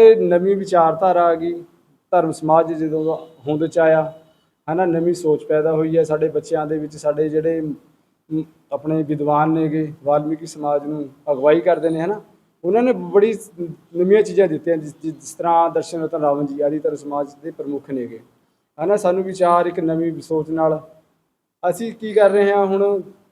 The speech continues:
ਇੱਕੀ ਤਾਰੀਖ ਤੋਂ ਪ੍ਰ-, ਪ੍ਰਭਾਤ ਫੇਰੀਆਂ ਸਟਾਰਟ ਕੀਤੀਆਂ ਤੇ ਉਸ ਤੋਂ ਬਾਅਦ ਪਾਵਨ ਅਖੰਡ ਜੋਤ, ਆਪਣਾ ਵਾਲਮੀਕੀ ਆਸ਼ਰਮ ਹੈ ਜਿੱਥੇ ਲਵ ਕੁਸ਼ ਦਾ ਜਨਮ ਹੋਇਆ,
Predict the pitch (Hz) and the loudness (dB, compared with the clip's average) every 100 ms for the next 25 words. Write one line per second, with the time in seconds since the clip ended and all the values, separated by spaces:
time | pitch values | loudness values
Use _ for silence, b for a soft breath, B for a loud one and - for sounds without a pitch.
0 | _ _ 170 156 202 196 185 175 185 180 | _ _ -10 -8 -6 4 4 4 -2 -4
1 | 170 151 165 170 135 - 165 196 196 185 | -4 -6 -2 0 0 -2 -2 0 0 -2
2 | 175 180 190 175 - _ _ _ 185 190 | -4 -4 -4 -4 -10 _ _ _ -4 -2
3 | 185 185 214 208 208 185 175 180 185 175 | 0 0 6 6 6 4 4 4 0 -4
4 | 165 156 151 139 120 117 - _ _ - | -2 -2 -2 -4 -6 -12 -18 _ _ -8
5 | 151 160 170 156 156 165 165 165 156 160 | -6 -2 0 0 0 -4 -2 0 0 -2
6 | 156 156 147 - 165 151 147 - 160 165 | -4 -6 -8 -6 -4 0 -2 -2 -4 0
7 | 160 139 131 139 151 156 | 2 0 -2 -4 -4 -6